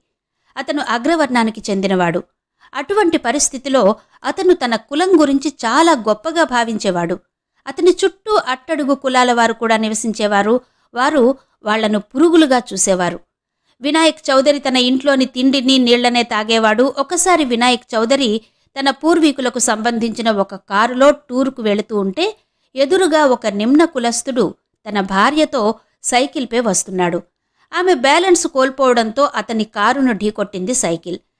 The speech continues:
ఆ తర్వాత వినాయక చౌదరి కోపంతో అతని కులం గురించి వెక్కిరించడం ప్రారంభించాడు. దానికి ప్రతిగా ఆ నిమ్న కులం వ్యక్తి అతనికి వ్యతిరేకంగా ఒక్క మాట కూడా మాట్లాడలేదు.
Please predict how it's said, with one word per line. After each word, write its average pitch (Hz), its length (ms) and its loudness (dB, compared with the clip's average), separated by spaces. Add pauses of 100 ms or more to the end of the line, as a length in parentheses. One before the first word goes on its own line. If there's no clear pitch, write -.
(260)
ఆ 262 60 -8
తర్వాత 381 420 0
వినాయక 330 400 2 (160)
చౌదరి 269 320 0
కోపంతో 254 640 -2 (320)
అతని 208 280 -4
కులం 277 400 0
గురించి 262 280 0
వెక్కిరించడం 262 680 -4
ప్రారంభించాడు. 214 800 -2 (500)
దానికి 294 400 0
ప్రతిగా 285 640 -2 (340)
ఆ 208 140 -4
నిమ్న 269 360 4
కులం 240 360 -2
వ్యక్తి 214 500 -4 (180)
అతనికి 220 420 -4
వ్యతిరేకంగా 226 960 0 (320)
ఒక్క - 360 -8
మాట 208 400 0
కూడా 226 300 0
మాట్లాడలేదు. 190 720 -2